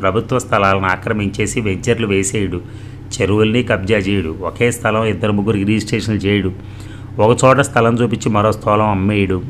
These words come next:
ఏదో మిల్లీమీటర్ని కిలోమీటర్గా చూపిస్తాడు అంతే. "అదిగో ఇక్కడే ఇన్నర్, ఇన్నర్ రింగ్ రోడ్డు, అదిగో అటే అటే ఔటర్ రింగ్ రోడ్డు, అదిగో అల్లదిగో అదే ఎక్స్‌ప్రెస్ హైవే కనపడుతోంది కదా"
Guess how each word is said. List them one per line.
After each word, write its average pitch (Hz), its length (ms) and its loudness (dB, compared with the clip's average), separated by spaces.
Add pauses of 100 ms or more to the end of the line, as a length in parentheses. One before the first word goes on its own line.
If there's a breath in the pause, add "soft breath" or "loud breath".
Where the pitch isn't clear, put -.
(160)
ఏదో 101 380 2
మిల్లీమీటర్ని 107 720 0
కిలోమీటర్గా 101 760 0
చూపిస్తాడు - 440 -4
అంతే. 80 360 -2 (600 loud breath)
"అదిగో 107 460 2
ఇక్కడే 117 480 -2 (1300)
ఇన్నర్, 151 640 0
ఇన్నర్ 165 380 2
రింగ్ 131 220 6
రోడ్డు, 117 440 2 (440 loud breath)
అదిగో 110 240 4
అటే 107 280 2
అటే 127 400 0
ఔటర్ 107 380 0
రింగ్ 107 200 0
రోడ్డు, 107 420 0 (480 loud breath)
అదిగో 113 260 6
అల్లదిగో 107 480 4
అదే 107 380 4
ఎక్స్‌ప్రెస్ 120 500 0
హైవే 104 480 2
కనపడుతోంది 110 540 2
కదా" 101 280 4